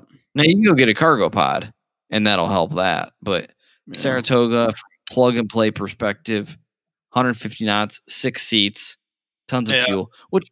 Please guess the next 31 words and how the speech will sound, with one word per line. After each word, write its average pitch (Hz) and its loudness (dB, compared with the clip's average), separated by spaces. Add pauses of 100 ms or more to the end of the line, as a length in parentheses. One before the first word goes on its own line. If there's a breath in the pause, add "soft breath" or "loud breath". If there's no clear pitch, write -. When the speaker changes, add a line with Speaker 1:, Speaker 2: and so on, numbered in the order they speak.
Speaker 1:
two 262 -4
oh 247 2
six 247 2
is 180 -2
the 156 -2
same, 143 -2
same, 139 -6
same 127 -6
deal, 113 -4 (400)
but, 92 -6 (540)
I - 0
Speaker 2:
Oh, 156 4
Speaker 1:
mean, 127 4
Speaker 2:
I, 175 4
I 180 0 (120)
Speaker 1:
that 151 2
Speaker 2:
mean, 143 0 (360)
if, 151 0 (120)
if 160 -4
you 208 -2
had 151 2
two 160 0
side 135 0
by 117 -4
side, 127 0
I'd, 123 -2
I'd 139 0
take 123 -6
the - -18
Saratoga - -8
too, 131 -8